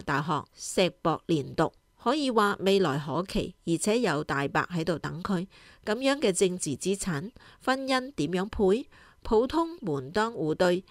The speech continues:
顯然唔夠格。鏡頭一轉，返到陝西，作為當家人，劉國中仲頻繁接觸一個人，泰國正大集團老闆謝炳嘅夫人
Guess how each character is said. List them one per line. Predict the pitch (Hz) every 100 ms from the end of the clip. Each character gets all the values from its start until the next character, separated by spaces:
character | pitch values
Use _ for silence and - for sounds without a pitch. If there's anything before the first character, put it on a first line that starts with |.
| _
顯 | - 165 208
然 | 220 156 -
唔 | 135
夠 | 151 143
格。 | 143 - - _ _ _
鏡 | - 202
頭 | 226 185
一 | 123
轉， | 185 - 151 170 -
返 | - 269
到 | 240
陝 | 185 - 143
西， | 180 254 262 -
作 | - 190 104
為 | 131
當 | - 202 214
家 | 226 214
人， | 196 143 - - -
劉 | 185 180
國 | 226 226
中 | 294 294
仲 | - 202 202
頻 | 190 175
繁 | 151 123 131
接 | 160
觸 | - 214
一 | 220
個 | 208 160
人， | 143 - - - _
泰 | - 185
國 | 175 -
正 | - 180 165 165
大 | 160 143
集 | 170 151
團 | 190 147
老 | 135 135
闆 | 165 139 180
謝 | 196 170 147
炳 | 131 156
嘅 | 175
夫 | 143 226
人 | 233 -